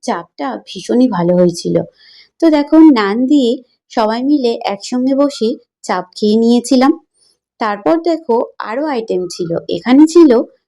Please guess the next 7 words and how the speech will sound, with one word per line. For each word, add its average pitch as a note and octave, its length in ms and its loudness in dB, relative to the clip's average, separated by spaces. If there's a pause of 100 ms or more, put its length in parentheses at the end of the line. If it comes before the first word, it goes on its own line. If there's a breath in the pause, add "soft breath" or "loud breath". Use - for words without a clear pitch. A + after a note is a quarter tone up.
(140)
বিরিয়ানি, F3 600 -2 (300)
আর F3 220 -8
এটা F3+ 240 0
কিন্তু D4 520 2 (220)
আলু B3+ 260 -4
বিরিয়ানি F#3 500 -2
ছিল। E3+ 280 -8